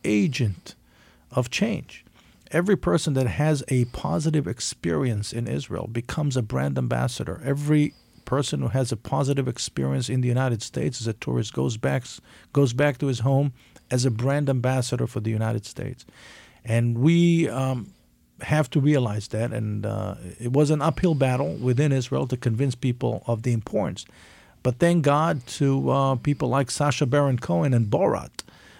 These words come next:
that taught us a very important lesson about the importance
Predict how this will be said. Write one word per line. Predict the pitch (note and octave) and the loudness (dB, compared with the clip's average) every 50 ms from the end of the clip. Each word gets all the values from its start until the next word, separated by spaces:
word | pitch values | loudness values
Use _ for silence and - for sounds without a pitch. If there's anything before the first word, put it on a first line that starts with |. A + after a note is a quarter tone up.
| - - - | -20 -16 -14
that | - G#2+ C3 C#3 C3 B2+ - | -6 -2 0 0 0 0 0
taught | E3 E3 E3+ D#3+ - - | 2 2 2 2 0 -2
us | C#3+ D3 D3 C3 - - | 0 2 2 2 0 0
a | B2 B2+ B2+ B2 | 0 2 2 2
very | A2 B2 F#3+ A#3+ A#3+ G3 | 4 4 2 2 2 2
important | C3+ G#2 - A#2+ A2+ F#2+ G2+ G#2 | 0 0 0 -2 -4 -4 -4 -4
lesson | G2+ G2+ - - A2 A2 A2 G2+ | -4 -6 -6 -6 -4 -4 -4 -6
about | A2+ A2+ A2+ - A#2+ A#2 A#2 A#2 G#2+ - | -8 -8 -2 0 0 2 2 0 0 -2
the | A#2+ A#2+ | -2 -2
importance | A#2+ A2 G#2+ - - - A3+ A#3+ A3 A3+ G#3 E3 - - - - | -2 -2 -4 -8 -10 -8 -6 -4 -4 -2 -4 -4 -4 -6 -12 -16